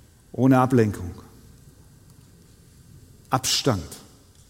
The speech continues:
gewinnen. Er war am Ende seiner Möglichkeiten angekommen.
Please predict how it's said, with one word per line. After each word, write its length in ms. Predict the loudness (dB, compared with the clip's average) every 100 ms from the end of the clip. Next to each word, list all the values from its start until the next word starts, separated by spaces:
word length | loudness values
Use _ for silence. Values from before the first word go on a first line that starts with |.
| _
gewinnen. 560 | -8 -4 -4 -4 -8 -16 -20 -20 -20 _ -20 _ _ _ _ _ _ _ _ _ _ _ _ _ _ _ _ _ _ _ _ -6
Er 200 | -4 2
war 760 | 4 6 4 0 -10 -20 -18 -4
am 240 | -2 -2 -6 -8
Ende 580 | 0 2 4 4 4 0 -12 -20 -20 -20 -20 -20 -8
seiner 420 | 0 2 4 4
Möglichkeiten 800 | 4 4 2 -4 -4 -4 -4 -6
angekommen. 580 | -6 -6 -6 -10 -12